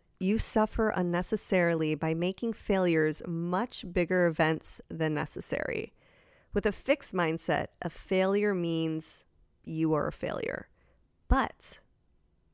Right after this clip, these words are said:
the most successful people in the world love to fail. They understand that failure is part of the process of success.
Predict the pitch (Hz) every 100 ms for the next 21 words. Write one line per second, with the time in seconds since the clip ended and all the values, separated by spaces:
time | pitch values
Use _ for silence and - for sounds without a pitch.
0 | _ - 180 185 226 - 208 208 - 196
1 | 214 - 196 185 190 220 254 - _ _
2 | - 170 151 147 151 - - 165 - -
3 | - - - - _ _ _ _ _ 185
4 | 196 202 208 - 185 190 208 - - 175
5 | 175 175 180 170 - - 175 202 240 226
6 | - 151 143 - - - - - - -
7 | - -